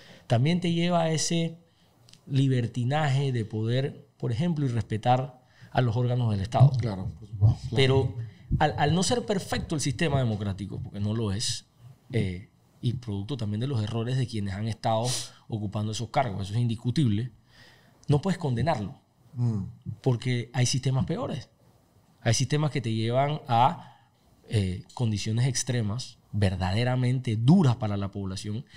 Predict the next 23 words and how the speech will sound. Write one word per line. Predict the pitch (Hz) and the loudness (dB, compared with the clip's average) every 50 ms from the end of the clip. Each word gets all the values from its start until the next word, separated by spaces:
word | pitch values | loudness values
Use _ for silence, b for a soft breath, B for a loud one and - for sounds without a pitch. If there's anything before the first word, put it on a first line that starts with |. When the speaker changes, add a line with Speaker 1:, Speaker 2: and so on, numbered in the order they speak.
| B B B | B B B
Speaker 1:
que | - 123 | -2 -2
nosotros | 113 113 135 160 165 | -2 0 -2 -2 -4
no | 170 | -4
queremos | 165 - 165 180 196 151 | -4 -4 -4 -2 0 0
vivir | 131 139 180 240 233 | 0 0 -2 -2 -2
en | 170 107 | -2 -2
Panamá. | 95 101 98 95 92 - - - _ _ _ 120 107 98 92 170 - - | -2 -2 -2 -4 -4 -6 -10 -16 _ _ _ -20 -20 -20 -20 -20 -18 -8
O | - | -6
sea, | 185 160 | -4 -4
nosotros, | 117 101 - - 107 107 135 156 170 156 165 B B B B B B B B B - | -4 -4 -4 -6 -6 -2 -2 -2 -2 -2 -4 B B B B B B B B B -6
eh, | - 95 - - - - - - B B B B B B B B _ | -6 -6 -6 -6 -10 -14 -16 -20 B B B B B B B B _
el, | - 110 104 - | -6 -6 -4 -2
el, | 123 110 101 98 - - | -4 -4 -4 -6 -8 -10
el | 110 104 98 - | -8 -8 -6 -2
O-, | 107 110 110 - - - - | -2 -2 -2 -2 -2 -2 0
Omar | 104 101 107 113 | 0 0 0 -2
Torrijos | 110 - 139 131 139 147 151 170 175 | 0 -2 -2 0 2 2 2 4 4
en | 156 147 | 2 2
el | 123 110 | 0 0
sesenta | 110 107 113 110 104 98 95 | -2 -2 -2 -2 -2 -2 -2
y | 98 101 | -2 -2
ocho, | 110 120 120 - 165 170 165 B B B B B B _ | -2 -4 -2 0 0 0 0 B B B B B B _
cuando | _ - 117 113 107 107 104 107 107 104 101 - | _ -2 -2 0 0 0 -2 -2 -2 -2 -4 -6